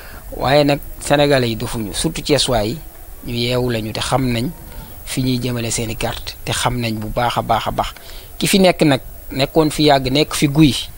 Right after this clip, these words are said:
bi nga xam ne nii moom mooy pionnier, bi nga xam ne nii moo porté flambeau bi, damay wax président na xelam dal ci Thiès, na ci xelam dal ci élection yii nii. Ndax mooy kan? Mooy Idriss Seck. Yaakaar naa ni élection yii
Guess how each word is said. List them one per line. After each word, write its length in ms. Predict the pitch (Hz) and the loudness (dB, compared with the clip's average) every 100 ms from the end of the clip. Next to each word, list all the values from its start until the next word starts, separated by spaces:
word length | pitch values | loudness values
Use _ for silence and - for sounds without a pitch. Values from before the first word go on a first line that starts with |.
| - - - - | -14 -12 -12 -8
bi 120 | 139 | 0
nga 100 | 151 | 2
xam 160 | 151 165 | 4 4
ne 120 | 156 | 6
nii 140 | 147 | 6
moom 240 | 143 147 147 | 6 4 2
mooy 320 | 147 143 135 | 2 2 2
pionnier, 420 | - 156 143 135 | 4 6 6 6
bi 80 | 127 | 4
nga 100 | 143 | 2
xam 140 | 151 151 | 2 2
ne 120 | 139 | 2
nii 160 | 131 127 | 2 0
moo 340 | 127 131 127 - - | 2 2 0 0 0
porté 260 | 151 - | 2 2
flambeau 420 | - 143 127 120 | 2 4 4 2
bi, 140 | 101 98 - - - - | -2 -4 -8 -12 -14 -8
damay 220 | - 143 | -2 2
wax 100 | 147 - | 2 2
président 420 | 135 131 127 117 | 0 0 -2 -4
na 80 | 123 | -2
xelam 320 | 127 123 117 | 2 2 2
dal 220 | 107 78 - - - - - - - | -2 -2 -6 -18 -16 -14 -14 -16 -10
ci 100 | 120 | -6
Thiès, 400 | 113 117 - - - | -2 -2 -2 -6 -8
na 120 | 117 | -8
ci 80 | 117 | -6
xelam 340 | 127 123 117 113 | -2 0 0 -2
dal 160 | 113 110 | -2 -2
ci 100 | - | -2
élection 360 | 117 - 117 | 0 0 -2
yii 200 | 107 107 | 0 0
nii. 200 | 104 101 - - - - - - | -2 -2 -6 -12 -16 -14 -10 -2
Ndax 160 | 113 | 0
mooy 220 | 120 120 | 0 -2
kan? 140 | 113 113 | 0 -2
Mooy 380 | 113 113 110 - - | -2 -4 -4 -6 -6
Idriss 260 | 127 131 - | -4 -2 0
Seck. 180 | 120 - - - - - - - - | 0 -2 -12 -14 -14 -14 -12 -12 -4
Yaakaar 340 | - 131 131 | 0 4 4
naa 160 | 139 131 | 4 2
ni 60 | |
élection 420 | 127 135 131 - 123 | 2 2 2 2 0
yii 260 | 120 143 | 2 2